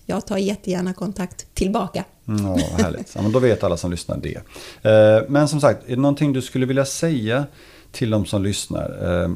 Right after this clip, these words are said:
Speaker 2: angående, ja, teman vi har tagit upp med andlighet och tro? Och finns, eh, vad, vad skulle du vilja att vi har lite mer av i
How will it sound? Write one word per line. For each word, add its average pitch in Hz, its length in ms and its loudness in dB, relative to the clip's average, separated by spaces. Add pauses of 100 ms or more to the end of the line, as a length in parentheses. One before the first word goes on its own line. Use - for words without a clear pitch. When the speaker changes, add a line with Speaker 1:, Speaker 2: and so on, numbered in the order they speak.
Speaker 2:
angående, 90 680 0 (560)
ja, 135 160 2
teman 127 380 2
vi 127 60 0
har 127 60 2
tagit 123 200 -4
upp 117 200 -2
med 123 120 -2
andlighet 110 560 -2
och 110 100 -6
tro? 104 380 -4
Och 104 160 -4
finns, 113 280 -8
eh, 110 220 -4 (420)
vad, 123 180 -2 (120)
vad - 140 -4
skulle 160 220 -2
du 156 80 0
vilja 120 380 0
att - 340 -12 (880)
vi 98 140 -4
har 90 160 -2
lite 90 160 -6
mer 90 280 -2
av 78 240 -4
i 80 180 -10